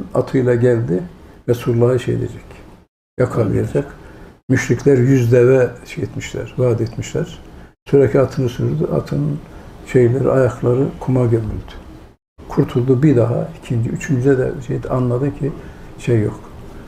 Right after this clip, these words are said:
Speaker 1: Sonra Peygamberimizden aman istedi. Peygamberimiz aman verdi. "Git Süraka, git. Önlerini kes, buraya gelmesinler. Bir de sen istikbalde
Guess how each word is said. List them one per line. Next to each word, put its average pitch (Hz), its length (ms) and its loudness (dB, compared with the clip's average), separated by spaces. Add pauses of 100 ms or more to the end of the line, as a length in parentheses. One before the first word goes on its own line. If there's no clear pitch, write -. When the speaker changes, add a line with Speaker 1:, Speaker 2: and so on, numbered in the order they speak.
(120)
Speaker 1:
Sonra 123 380 2 (500)
Peygamberimizden 120 1600 2
aman 127 280 4
istedi. 117 360 -2
Peygamberimiz 120 640 2
aman 123 360 2
verdi. 127 260 -2 (460)
"Git 139 180 2
Süraka, 123 480 2 (720)
git. - 140 2 (1700)
Önlerini 120 520 6
kes, 139 200 0 (100)
buraya 117 240 4
gelmesinler. 113 760 -2 (440)
Bir 113 200 0
de 117 200 2 (640)
sen 127 320 -2 (140)
istikbalde 117 920 2